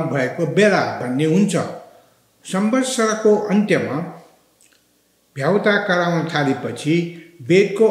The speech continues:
अध्ययन सुरु हुन्छ भनेर ऋग्वेदमा लेखिएकै छ। यसकारण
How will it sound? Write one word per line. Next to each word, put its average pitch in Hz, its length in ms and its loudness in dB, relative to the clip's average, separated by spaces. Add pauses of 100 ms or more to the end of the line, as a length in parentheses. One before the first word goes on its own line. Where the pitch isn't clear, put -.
(160)
अध्ययन 165 360 0
सुरु 190 340 2
हुन्छ 196 280 2 (580)
भनेर 151 340 0 (1000)
ऋग्वेदमा 147 680 0
लेखिएकै 143 640 0
छ। 147 100 -4 (840)
यसकारण 165 580 0